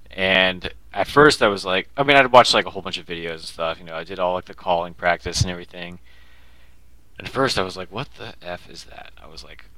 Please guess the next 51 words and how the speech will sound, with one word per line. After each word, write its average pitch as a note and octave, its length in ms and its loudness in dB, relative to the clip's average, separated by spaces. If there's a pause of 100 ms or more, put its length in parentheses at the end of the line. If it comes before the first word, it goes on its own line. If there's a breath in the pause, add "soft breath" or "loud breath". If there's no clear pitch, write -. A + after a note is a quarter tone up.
(280)
"What A2+ 160 -14
is A#2 120 -16
making G2 260 -12
that D2 140 -14
noise?" E2 440 -12
And F#2 140 -14
then F#2+ 160 -6
it F#2+ 120 -6
just, - 220 -2
like, E2 200 -8 (200)
hit - 300 2
me. E2 180 -14
I E2 60 -14
was E2+ 140 -18
like, F2 160 -6 (260)
"Oh, E2 260 -2
there's G2 160 -12
a F2 60 -12
bull E2+ 320 -4
in D#2+ 80 -16
there D#2 160 -18
and D#2 80 -20
it's - 160 -10
chuckling. D#2+ 400 -8
He's E2 140 -6
trying F2+ 160 -6
to E2+ 60 -16
round D#2+ 200 -18
up - 60 -20
his - 140 -14
cows." - 460 -16 (680)
So G2+ 240 4
I A2 80 8
stood C3+ 240 0
there C3 160 8
for A#2+ 120 -2
about G#2 440 6
probably A2 220 0
thirty G2+ 260 0
minutes F#2+ 340 -6
waiting F#2 180 -2
for G2 140 -8
him F#2 60 -10
to F2+ 80 -16
come F#2 180 -8
out. E2+ 280 0
It F2 40 -18
was F2 180 -14
right F2+ 160 -4
along F2+ 280 -8
a, E2 240 -8